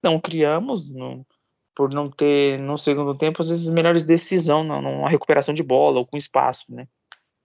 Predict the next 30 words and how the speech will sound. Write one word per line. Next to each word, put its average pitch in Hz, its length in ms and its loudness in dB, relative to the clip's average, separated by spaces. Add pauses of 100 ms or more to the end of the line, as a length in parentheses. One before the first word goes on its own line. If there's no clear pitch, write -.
(380)
Teve 156 200 6
as 143 120 4
alterações, 147 520 0
entrou 139 200 -4
o - 20 -2
Rodrigo 127 260 -6
Fernandes, 147 420 -4
entrou 127 220 -4
o 135 60 -2
Ângelo, 135 560 -2
entrou 127 240 -2
o 127 40 -8
Miguelito, 131 680 -4
né, 127 180 -2
o, 123 140 -2
e 123 240 -6
o 127 80 -2
David 131 420 2
no 127 100 -2
finalzinho. 131 720 0 (640)
Ele - 140 -6
deu 135 220 2
um 139 60 -2
belo 135 220 6
chute - 360 -8
ali 131 80 -10
no 127 100 -8
final, 127 340 -4
mostra 120 380 -6
um, 131 220 -18